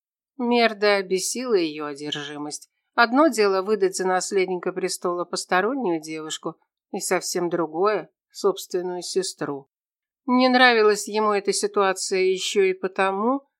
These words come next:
что Елена видела только внешнюю оболочку принца. Она мечтала о красивом муже, который будет носить ее на руках, одаривать драгоценностями и цветами, устраивать для нее балы.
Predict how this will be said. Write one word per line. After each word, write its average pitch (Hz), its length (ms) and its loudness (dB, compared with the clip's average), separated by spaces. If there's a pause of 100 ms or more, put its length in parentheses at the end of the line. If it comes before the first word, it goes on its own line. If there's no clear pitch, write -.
(100)
что - 300 -4
Елена 233 500 4
видела 202 480 2
только 208 420 0
внешнюю 185 760 -2
оболочку 160 600 -2
принца. 147 560 -8 (280)
Она 240 220 2
мечтала 208 600 2
о 185 60 0
красивом 165 600 -2
муже, 202 520 -2 (280)
который 240 360 2
будет 208 320 0
носить 196 500 -2
ее 185 180 0
на 180 160 -2
руках, 208 560 0 (180)
одаривать 240 640 4
драгоценностями 165 1000 -2
и 151 40 -6
цветами, 190 760 -4 (240)
устраивать 220 800 -2 (160)
для 185 240 0
нее 190 300 0
балы. 170 540 0